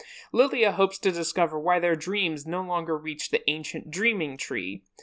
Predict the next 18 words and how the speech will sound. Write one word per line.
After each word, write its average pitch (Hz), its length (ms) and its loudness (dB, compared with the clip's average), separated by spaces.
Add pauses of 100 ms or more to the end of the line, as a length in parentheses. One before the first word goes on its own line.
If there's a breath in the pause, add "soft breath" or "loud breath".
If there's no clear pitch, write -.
(280 loud breath)
She - 140 -2
now 185 200 2
travels 247 540 2
Ionia 143 540 0
with 156 220 -2
a - 20 -2
magical 175 480 0
branch 165 420 0
in 156 120 -4
hand 139 460 -4 (180 soft breath)
in 147 100 0
an 151 140 6
effort 214 280 0
to 160 80 2
find 170 360 -2
people's 156 400 -6
unrealized 165 760 2
dreams. 135 560 -6